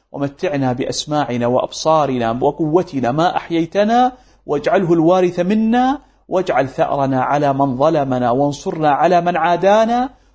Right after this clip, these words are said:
ولا تجعل مصيبتنا في ديننا،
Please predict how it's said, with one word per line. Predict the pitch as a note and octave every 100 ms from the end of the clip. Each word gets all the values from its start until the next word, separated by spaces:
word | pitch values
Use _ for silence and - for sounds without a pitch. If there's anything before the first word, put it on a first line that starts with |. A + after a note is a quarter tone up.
| -
ولا | C3 D3 F3+ F#3 F3+
تجعل | E3+ F#3+ D#3 D3 E3 F3 B2+ - _ _ _ _
مصيبتنا | D3+ F3 E3 - D#3+ D3 C3+ F3 F3 F3 F3+ G3 G#3 A3 A#3 - _ _
في | F#3+ F3
ديننا، | C#3+ F3 C#3+ B2 A#2 A2 A2 G#2+